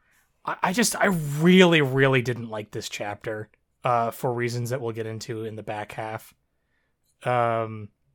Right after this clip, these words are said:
but yeah, a lot of this chapter is like, okay, we should go to Platinum Haze, Plat-, like, see if Platinum Haze guts, like, can watch over Serenity, and then they, they, they, they get to her in the cas-, in the casino, like, penthouse suite, uh, and they're like, "No, actually,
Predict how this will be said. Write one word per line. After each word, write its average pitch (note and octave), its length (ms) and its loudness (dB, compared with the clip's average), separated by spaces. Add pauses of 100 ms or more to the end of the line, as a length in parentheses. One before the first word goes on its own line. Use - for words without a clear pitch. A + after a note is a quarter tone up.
(520)
but E3 120 4
yeah, D3 180 4
a C#3+ 80 6
lot F3+ 240 8
of F3+ 80 4
this E3+ 140 0
chapter D3+ 400 2
is C3+ 100 0
like, C#3 140 0
okay, C#3+ 280 0
we B2+ 120 0
should C#3+ 120 -4
go D3+ 80 2
to C#3 60 0
Platinum C#3+ 360 -2
Haze, B2+ 320 -6
Plat-, C#3 280 -4
like, B2+ 140 -6
see D3 160 -4
if C3 160 -6
Platinum C3+ 320 -4
Haze B2 260 -6
guts, - 340 -8
like, A#2 280 -10 (360)
can C#3 200 0
watch C3+ 260 2
over B2 180 -4
Serenity, A#2 500 -4
and A2+ 140 -8
then - 0 - (300)
they, - 80 -6
they, A#2 140 -8 (580)
they, B2+ 320 -6
they C3+ 160 0
get D#3 300 0
to C3+ 260 2 (160)
her C#3+ 240 2
in C3 100 0
the B2+ 80 -2
cas-, - 300 -6
in C3 160 -2
the A#2+ 200 -2
casino, B2+ 600 -4
like, A#2 360 -6 (460)
penthouse C3+ 540 2
suite, B2 460 -4 (760)
uh, A#2 400 0
and A#2 120 -8
they're B2 60 -4
like, A#2 160 -2
"No, D3 360 8
actually, C#3 600 2